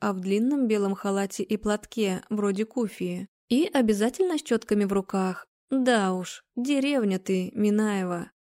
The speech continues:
Но, с другой стороны, я не встречала шейхов раньше, они у нас в Иваново не водятся.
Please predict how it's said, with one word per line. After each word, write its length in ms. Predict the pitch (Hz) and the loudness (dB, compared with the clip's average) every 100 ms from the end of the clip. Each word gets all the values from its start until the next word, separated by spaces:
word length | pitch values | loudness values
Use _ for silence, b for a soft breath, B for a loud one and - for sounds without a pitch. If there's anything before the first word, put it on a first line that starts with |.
| _ _ - | _ _ 0
Но, 240 | 202 294 | 2 2
с 40 | 339 | 2
другой 300 | 254 214 202 | 2 2 0
стороны, 380 | - 196 196 240 | 0 2 2 2
я 100 | 240 | 2
не 120 | 208 | 0
встречала 480 | - 208 - 240 220 | -2 -8 -4 -2 -2
шейхов 400 | - 196 - 196 | -2 -4 -4 -4
раньше, 560 | 240 226 196 185 180 - | -2 -2 -4 -4 -6 -4
они 260 | 269 294 294 | -2 0 2
у 80 | 226 | 2
нас 200 | 220 214 | 2 0
в 60 | |
Иваново 400 | 208 214 226 208 | 0 2 2 2
не 140 | 208 208 | 2 2
водятся. 720 | 226 233 185 - - 175 | 2 2 0 -4 -6 -6